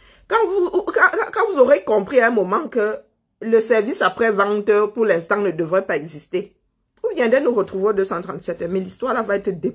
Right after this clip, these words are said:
les Camerounais vont gérer leur propre vie. Parce que, au lieu de donner du poisson aux êtres humains, il faut qu'ils apprennent à pêcher. Tout le monde connaît le dicton là.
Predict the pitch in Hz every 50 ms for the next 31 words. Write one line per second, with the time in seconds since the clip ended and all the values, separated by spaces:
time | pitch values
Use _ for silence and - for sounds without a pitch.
0 | - - 180 180 - 185 170 180 185 196 226 233 202 190 180 - 156 156 156 170
1 | 165 - _ _ _ _ - 156 165 165 - 156 143 - - 117 - - - _
2 | _ _ _ _ _ _ _ _ _ _ _ _ _ _ _ _ _ - 214 220
3 | 220 - - 294 285 285 - - - 302 320 320 311 294 240 226 208 190 220 214
4 | 220 262 262 226 185 - 214 202 190 190 247 247 226 190 - - _ _ - 202
5 | 226 226 220 220 - 214 208 180 170 180 185 202 - - - 381 339 - 294 208
6 | 160 156 - 208 208 156 - - 156 156 - 202 196 202 - 403 370 185 190 220
7 | - 226 175 180 190 180 156 139 139 - - 175 196 151 -